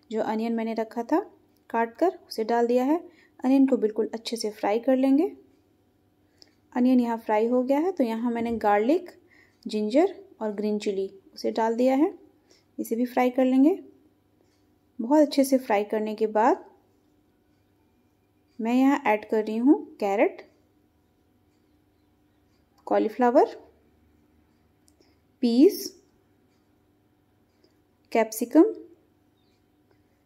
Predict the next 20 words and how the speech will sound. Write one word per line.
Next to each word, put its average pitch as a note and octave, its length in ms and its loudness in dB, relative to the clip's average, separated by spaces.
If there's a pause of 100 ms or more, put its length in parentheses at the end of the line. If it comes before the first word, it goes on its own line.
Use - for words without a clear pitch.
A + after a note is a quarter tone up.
(140)
बीटरूट A3+ 580 -2 (1800)
और A3 120 -2
इसे A3+ 180 0
अच्छे A3+ 240 -4
से G#4 240 -2 (180)
मिक्स G3+ 220 -10
कर G3+ 180 -4
लेंगे। F#3+ 340 -8 (1800)
इन्हें D4 160 12
हमें E4 220 12
एक C#4+ 220 6
से D4+ 120 4
दो B3+ 160 4
मिनट B3 280 4
के C4 80 0
लिए E4 240 0 (480)
फ्राई G#3+ 180 4
कर A#3 160 0
लेना B3+ 280 2
है। D#4+ 200 6